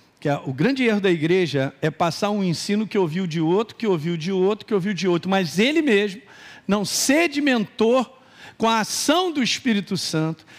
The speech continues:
deixando o tempo fluir para que Deus possa ir revelando e liberando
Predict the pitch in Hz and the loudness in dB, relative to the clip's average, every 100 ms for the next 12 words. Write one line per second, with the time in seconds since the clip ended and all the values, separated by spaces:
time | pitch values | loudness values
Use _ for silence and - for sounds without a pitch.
0 | - 160 214 - 320 330 - - 294 330 | -4 -2 0 0 0 -2 -2 0 2 0
1 | 320 220 269 233 220 254 269 254 - 190 | -4 -4 0 4 6 4 2 -2 -2 0
2 | 202 254 - - 208 233 - 214 196 262 | 0 0 -4 0 2 2 0 2 4 2
3 | 254 214 233 294 247 143 135 - - - | 0 2 2 2 0 -4 -8 -18 -10 0
4 | 208 226 294 285 214 233 302 220 123 | 4 4 4 0 2 2 2 0 -4